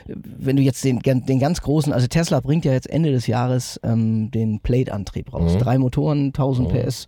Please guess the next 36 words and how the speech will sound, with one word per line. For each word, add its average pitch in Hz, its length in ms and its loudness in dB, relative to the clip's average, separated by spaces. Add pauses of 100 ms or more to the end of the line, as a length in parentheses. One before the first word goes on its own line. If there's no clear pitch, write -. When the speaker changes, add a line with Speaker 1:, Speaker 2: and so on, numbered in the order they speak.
Speaker 2:
Mhm. 85 240 -2
Speaker 1:
achthundertvierzig 120 680 -2
Reichweite, 131 420 2
das 110 140 -2
sind 113 120 -2
vielleicht - 260 -4
sechshundert, 127 460 -2
sagen 117 180 -2
wir 117 100 0
mal. 113 240 0 (440)
Und 101 80 -4
dann 117 120 2
bist 127 180 0
du 127 60 0
in 127 80 2
einem 120 100 2
Segment, 117 460 -2
wo 117 60 -2
du 117 140 0
wirklich 110 320 -4
Verbrenner 107 640 -2 (520)
äquivalent, 110 760 -2
äh, - 60 -8
also 110 500 -2
auch - 280 -8
unterwegs 113 420 -4
bist, - 260 -12
sag - 100 -4
Speaker 2:
Ja. - 100 0
Speaker 1:
ich - 40 -8
jetzt - 180 -8
mal, - 240 -10
mit - 140 -6
sechshundert - 340 -4
Kilometern. - 460 -6 (560)
So, 104 260 0